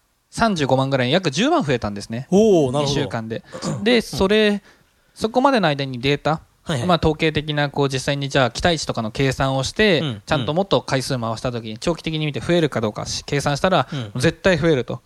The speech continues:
Speaker 2: なるほど。
Speaker 1: 超利益取れると思って、
Speaker 2: はい。
Speaker 1: 今度はもう資金をかき集めましたね。
Speaker 2: はいはいはい。なるほど。
Speaker 1: はい。で、資金をかき集めて、
Speaker 2: はい。
Speaker 1: 百万ぐらいを最終的に集められたんで、それを運用したら、
Speaker 2: はい。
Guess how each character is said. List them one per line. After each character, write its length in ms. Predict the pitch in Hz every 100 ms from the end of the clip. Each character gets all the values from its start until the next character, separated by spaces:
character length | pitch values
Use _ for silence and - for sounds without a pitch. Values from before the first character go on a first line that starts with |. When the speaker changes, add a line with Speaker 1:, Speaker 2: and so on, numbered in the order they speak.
| -
Speaker 2:
な 180 | 190
る 80 | 202
ほ 60 | 180
ど。 100 | 107
Speaker 1:
超 200 | - 226
利 100 | 175
益 140 | 165 -
取 140 | 170
れ 80 | 165
る 80 | 143
と 160 | -
思 120 | 170
っ 40 | 220
て、 420 | - - 214 170
Speaker 2:
は 80 | 120
い。 100 | 104 -
Speaker 1:
今 80 | 156
度 60 |
は 40 | 135
も 100 | 127
う 40 |
資 140 | - 196
金 200 | 254 147
を 60 |
か 160 | - -
き 140 | 165
集 240 | 147 - 156
め 100 | 147
ま 100 | 143
し 100 | -
た 80 |
ね。 200 | - - -
Speaker 2:
は 180 | - 202
い 20 |
は 60 | 147
い 40 |
は 100 | 110
い。 40 | 113
な 100 | 123
る 60 |
ほ 40 | 107
ど。 80 |
Speaker 1:
は 120 | 101 120
い。 100 | 110 _ - - - -
で、 160 | 220
資 140 | - -
金 200 | 226 175
を 60 |
か 140 | - 147
き 140 | 175
集 220 | 180 -
め 120 | 185 175
て、 240 | 214 208
Speaker 2:
は 80 | -
い。 40 |
Speaker 1:
百 280 | 156 - 190
万 260 | 190 196 196
ぐ 100 | 202
ら 100 | 185
い 80 |
を 40 | 196
最 200 | 170 147
終 120 | 160
的 200 | 147 147
に 240 | 147 143 -
集 200 | 135 151
め 100 | 147
ら 100 | 143
れ 80 | 135
た 120 | 131
ん 80 | 143
で、 80 |
そ 140 | 165 151
れ 40 |
を 60 | 135
運 220 | 135 139
用 140 | 147 147
し 60 |
た 80 | 254
ら、 80 | 233
Speaker 2:
は 80 |
い。 40 | 135